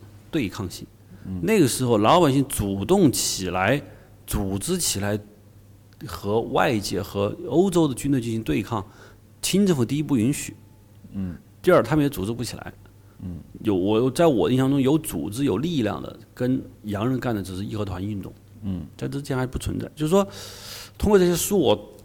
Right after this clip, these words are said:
Speaker 1: 大概理清了这个鸦片战争是怎么回事情。刚才你也说了，就是战败的原因，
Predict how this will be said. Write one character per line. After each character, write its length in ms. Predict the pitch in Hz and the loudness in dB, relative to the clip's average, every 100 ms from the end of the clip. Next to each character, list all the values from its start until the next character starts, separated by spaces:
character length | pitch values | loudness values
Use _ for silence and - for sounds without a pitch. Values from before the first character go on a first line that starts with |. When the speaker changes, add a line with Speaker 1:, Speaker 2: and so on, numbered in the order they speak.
| - - - 120 - | -20 -20 -14 -8 0
Speaker 1:
大 160 | 147 | 2
概 100 | 131 | 2
理 180 | 117 95 | 0 -2
清 200 | 87 - | -2 0
了 80 | 143 | 2
这 120 | 104 | 0
个 100 | 101 | -2
鸦 140 | 104 135 | 0 0
片 100 | 135 | 0
战 120 | 127 | 0
争 100 | 127 | -2
是 100 | 127 | -6
怎 100 | 104 | -8
么 100 | 71 | -8
回 100 | 95 | -8
事 220 | 104 - | -8 -6
情。 100 | 98 98 - | -8 -10 -14
刚 140 | - 131 | -4 0
才 80 | |
你 100 | 120 | 0
也 100 | 117 | 0
说 300 | 101 - 143 | -2 0 2
了， 100 | 135 | 2
就 100 | 101 | 2
是 220 | 98 95 90 - - - - - - - - - | -2 -6 -8 -10 -20 -20 -20 -20 -20 -20 -20 -8
战 240 | - 175 139 | 0 2 4
败 100 | 127 | 2
的 60 | |
原 220 | 107 92 | 2 0
因， 200 | 104 156 | 0 0